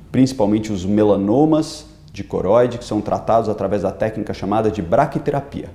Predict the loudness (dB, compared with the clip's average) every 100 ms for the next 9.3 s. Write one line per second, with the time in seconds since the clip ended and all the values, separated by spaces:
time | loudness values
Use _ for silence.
0 | -20 -20 -20 -20 -20 -4 0 4 2 2
1 | 0 2 2 0 -2 -2 -2 0 -2 -8
2 | -2 2 4 4 0 0 -2 -2 -6 -8
3 | -6 -6 -2 2 4 2 -6 -16 -4 -2
4 | -2 -2 -2 0 -2 -2 -4 -2 -2 0
5 | 0 0 0 0 0 -2 -2 -8 -6 -2
6 | 0 0 0 -2 -4 -16 -10 -6 -2 0
7 | 2 0 2 2 2 -2 -4 -2 -2 -2
8 | -4 -2 -4 0 0 2 0 0 6 6
9 | 6 2